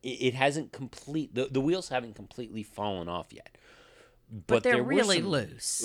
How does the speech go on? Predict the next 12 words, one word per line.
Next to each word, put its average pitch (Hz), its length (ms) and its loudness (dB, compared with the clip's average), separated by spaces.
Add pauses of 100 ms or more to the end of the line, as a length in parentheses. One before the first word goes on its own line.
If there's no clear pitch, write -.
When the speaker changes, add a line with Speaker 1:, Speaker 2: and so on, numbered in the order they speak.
Speaker 1:
there 233 160 8
were 403 120 8
some 139 340 -2 (1160)
bad 110 340 -2
strategy 85 520 -4
calls - 340 -14
that - 120 -14
happened - 380 -20 (640)
this - 260 -8
year. 65 160 -18 (1400)
Well, 165 280 4
Lewis, 139 840 2